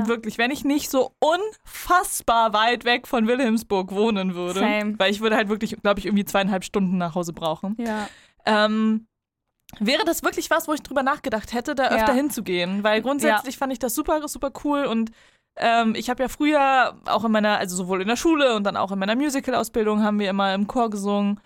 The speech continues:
Speaker 2: Und ich mag das. Ich fand das richtig, richtig toll. Und
Speaker 1: Ich
Speaker 2: hä,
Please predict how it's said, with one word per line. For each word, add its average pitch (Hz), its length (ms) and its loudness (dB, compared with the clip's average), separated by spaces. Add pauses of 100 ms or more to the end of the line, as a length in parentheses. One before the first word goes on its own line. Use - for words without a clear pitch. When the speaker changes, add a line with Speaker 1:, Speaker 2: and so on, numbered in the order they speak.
(260)
Speaker 2:
Und 220 120 0
ich - 240 -6
mag 233 400 0
das. 180 300 2
Ich 220 100 -6
fand 302 180 -2
das 320 160 -4
richtig, 349 360 -8
richtig 320 240 -10
toll. 277 320 2
Und 214 180 -4
Speaker 1:
Ich 233 60 -2
Speaker 2:
hä, 302 40 4